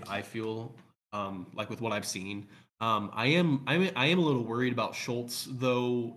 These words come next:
if, um, after this year, uh, because he is signed with Dallas, and, um, I think he signed, like, a ten million dollar contract, um, but he's gonna be a free agent after this year, and I'm, I'm, I'm more worried he's gonna have, like, the Austin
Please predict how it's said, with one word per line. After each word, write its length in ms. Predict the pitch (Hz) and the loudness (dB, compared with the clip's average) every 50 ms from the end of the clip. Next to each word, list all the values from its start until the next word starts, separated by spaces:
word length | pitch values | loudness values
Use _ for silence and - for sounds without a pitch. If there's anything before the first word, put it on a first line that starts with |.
| - - - | -14 -8 -4
if, 380 | 131 127 117 120 - - - - _ | -2 -2 -2 -2 -6 -12 -18 -18 _
um, 240 | - 117 113 107 104 - - | -4 -4 -4 -4 -4 -6 -4
after 460 | 110 123 135 139 139 - 151 143 135 | -2 -2 -2 -2 -4 -4 -2 -2 -2
this 340 | 117 107 107 120 - - - | -2 -4 -4 -6 -6 -6 -6
year, 400 | 139 147 151 156 156 156 156 - - - _ _ _ _ | -4 -4 -4 -4 -4 -6 -10 -16 -20 -20 _ _ _ _
uh, 100 | - 113 | -6 -4
because 300 | 113 123 120 120 135 120 | -4 -4 -4 -4 -4 -4
he 120 | 123 131 147 | -2 -2 -2
is 140 | 160 156 | -2 -2
signed 240 | - - 139 131 127 | -4 -4 -4 -4 -4
with 140 | 120 107 110 | -4 -6 -6
Dallas, 540 | 110 107 110 107 104 104 98 - - - - - _ _ _ - | -4 -4 -4 -4 -4 -6 -6 -8 -10 -12 -14 -18 _ _ _ -12
and, 220 | 110 113 113 107 - - 113 | -12 -10 -12 -12 -14 -14 -10
um, 420 | 110 104 104 104 104 98 98 - - - _ _ _ _ _ - | -8 -6 -6 -6 -8 -10 -12 -16 -18 -20 _ _ _ _ _ -8
I 60 | - | -6
think 140 | 131 135 127 | -6 -4 -4
he 60 | 117 | -6
signed, 300 | - - 110 110 110 107 | -6 -6 -6 -6 -6 -8
like, 120 | 104 98 | -8 -10
a 40 | 104 98 | -12 -14
ten 200 | - - 110 107 | -14 -12 -12 -10
million 220 | 107 107 104 101 | -8 -8 -10 -8
dollar 220 | 101 98 98 95 | -8 -6 -6 -8
contract, 760 | 95 - - 127 123 117 117 - 117 113 113 110 107 - - - - - _ _ _ _ _ _ _ _ _ _ _ _ | -8 -8 -6 -6 -6 -6 -4 -4 -2 -2 0 -2 -4 -6 -12 -18 -20 -20 _ _ _ _ _ _ _ _ _ _ _ _
um, 440 | 113 110 104 101 98 95 92 92 - - - - - - | -2 0 0 0 0 -2 -4 -8 -12 -14 -20 -20 -8 -4
but 260 | 113 104 101 85 - | -2 -2 -2 -4 -6
he's 220 | - - 120 113 113 | -8 -8 -6 -6 -4
gonna 160 | 120 117 113 | -4 -4 -4
be 200 | 107 110 107 107 | -2 -2 -2 -2
a 40 | 98 | -4
free 300 | 104 - 117 117 110 110 | -6 -8 -6 -4 -2 -2
agent 240 | 113 110 113 107 104 | -2 -2 -2 -4 -4
after 180 | 104 95 - | -6 -6 -6
this 260 | 107 107 107 104 - - | -6 -6 -4 -4 -4 -4
year, 320 | 113 104 104 107 104 104 104 - | -4 -4 -4 -4 -4 -4 -6 -6
and 440 | 98 98 95 95 92 95 95 92 - - _ _ _ _ _ _ _ | -8 -8 -8 -8 -8 -10 -10 -12 -14 -16 _ _ _ _ _ _ _
I'm, 240 | 107 107 110 110 - | -6 -6 -6 -6 -4
I'm, 320 | - 107 117 117 113 113 113 - | -4 -2 -2 -2 -2 -4 -6 -4
I'm 80 | 117 123 | 0 2
more 160 | 135 147 156 139 | 4 6 6 6
worried 240 | 127 135 135 127 | 6 4 2 2
he's 160 | 117 120 113 120 | 2 -2 -4 -4
gonna 160 | 127 117 98 | -4 -6 -4
have, 160 | - 107 104 | -4 -4 -4
like, 160 | 104 98 92 | -4 -6 -6
the 80 | - - | -10 -10
Austin 440 | - 104 113 110 - - 110 101 | -4 -4 -4 -4 -4 -8 -10 -12